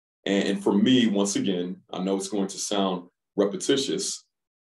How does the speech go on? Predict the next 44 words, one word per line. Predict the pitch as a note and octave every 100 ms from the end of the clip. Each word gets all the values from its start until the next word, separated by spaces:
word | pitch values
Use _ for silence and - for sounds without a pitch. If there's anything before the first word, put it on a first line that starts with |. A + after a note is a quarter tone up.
| _ _ -
but | G#2+
it's | A2 -
your | F#2+
belief. | F2 G#2 - - - _ _ _ _ _ _ _ _ _ -
See, | - C3+ - - _ _ -
based | G2+ D3 -
on | D3+
the | A#2
words | G2 A2 B2 B2+
that | G#2+ F#2
just | A2+ A2+ -
came | A2+ G#2
out | F#2+
of | F2+
your | F#2
mouth, | F2 F#2 A2 - _ _ _ _ _ -
I | A2
know | A#2 G#2+
some, | - D3 D3 -
I |
know | D3+
you | - D3 C4
would | -
never | B2+ G2
say | - F#2+
that, | - - - _ _ _ _ -
but | B2+
I |
know | C3+ B2 G#2+
a |
lot | G#2+ A2+ C3+
of | C3 - -
other | A#2+ B2+
people | - - G2
say | - A#2 F#2+
that. | D#2+ D2+
There's | A#2 B2
one | D3+ D#3+
thing | D3
that | A#2
I | A2+
always | A2+ A2 -
tell |
my, | G#2